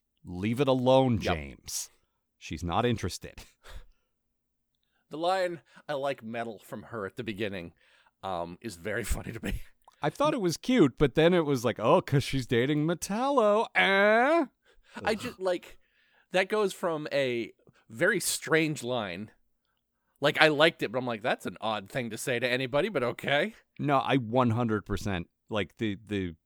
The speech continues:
Speaker 1: the, and it was always ladies. I didn't know any
Speaker 2: Mm-hmm.
Speaker 1: dudes with cool pierced dudes. I wish I did, but,
Speaker 2: Mm-hmm.
Speaker 1: uh, it was always ladies. If you asked them about their piercings,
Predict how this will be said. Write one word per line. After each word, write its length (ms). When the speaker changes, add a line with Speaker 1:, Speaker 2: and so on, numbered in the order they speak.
Speaker 1:
the, 300
and 120
it 40
was 120
always 340
ladies. 260
I 80
didn't 240
know 180
any 100
Speaker 2:
Mm-hmm. 80
Speaker 1:
dudes 320
with 240
cool 440
pierced 340
dudes. 260
I 80
wish 200
I 80
did, 200
but, 100
Speaker 2:
Mm-hmm. 160
Speaker 1:
uh, 120
it 60
was 160
always 220
ladies. 260
If 160
you 140
asked 220
them 240
about 260
their 180
piercings, 400